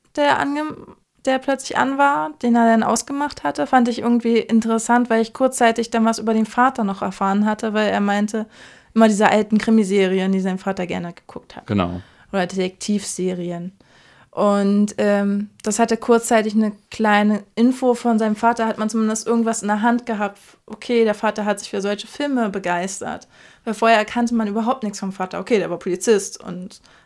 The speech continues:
Speaker 1: hat scheinbar seinen Sohn im Stich gelassen, aber mehr hatte man nicht. Man hatte nichts über den Charakter an sich.
Speaker 2: Ja.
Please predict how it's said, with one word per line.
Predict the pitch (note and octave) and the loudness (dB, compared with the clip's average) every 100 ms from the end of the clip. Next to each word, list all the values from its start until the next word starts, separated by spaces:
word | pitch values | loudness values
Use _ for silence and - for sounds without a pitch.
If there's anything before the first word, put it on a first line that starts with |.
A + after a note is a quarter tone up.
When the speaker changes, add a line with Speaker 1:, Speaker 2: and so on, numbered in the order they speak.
| _ | _
Speaker 1:
hat | G3 G3 | -6 -2
scheinbar | G3 G3+ G3+ G3 | 0 2 2 2
seinen | F#3+ F#3+ - _ - | 0 -4 -12 _ -6
Sohn | A#3 A3+ | -2 0
im | G3 | -2
Stich | G3 F3 | -8 -10
gelassen, | F3 D#3+ F#3+ | -8 -8 -6
aber | F#3+ | -4
mehr | G3 G#3 A#3 | 0 2 0
hatte | A#3 G#3 | 0 -4
man | D#3+ | -6
nicht. | E3+ G3+ | -8 -8
Man | G3 | -6
hatte | G#3+ G#3+ | -4 -2
nichts | A3+ A3+ | -2 -2
über | F#3+ | -4
den | G#3+ G#3+ | -4 -2
Charakter | A3 A3+ A3+ - | -2 -4 -4 -8
an | F3 F#3 | -6 -4
sich. | G#3 G#3 - | -4 -4 -6
Speaker 2:
Ja. | A2+ G2 G2 | 0 0 -2